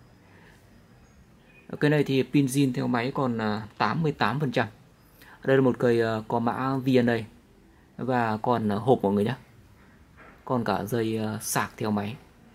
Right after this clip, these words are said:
Cái này thì bên em để cho mọi người mức giá bảy triệu chín trăm nghìn. Bảy triệu chín trăm nghìn mọi người nhé.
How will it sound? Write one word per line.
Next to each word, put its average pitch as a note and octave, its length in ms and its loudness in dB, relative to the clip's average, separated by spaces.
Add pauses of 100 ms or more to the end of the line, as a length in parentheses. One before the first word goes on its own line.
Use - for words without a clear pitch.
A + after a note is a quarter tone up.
(340)
Cái D3+ 100 2
này C#3+ 140 4
thì B2+ 280 4
bên B2 180 4
em B2 180 2
để G#2+ 160 4
cho A#2 100 -2
mọi A#2 140 0
người B2 180 4
mức A#2 140 -6
giá B2 400 -4 (680)
bảy A#2+ 240 -4
triệu A2 300 -4
chín B2+ 200 -2
trăm B2+ 200 -2
nghìn. A2+ 120 0 (2750)
Bảy A2+ 160 -6
triệu A2+ 200 0
chín A#2 160 -2
trăm B2+ 180 0
nghìn C3 120 4
mọi F2+ 120 0
người G2+ 100 0
nhé. B2 100 -6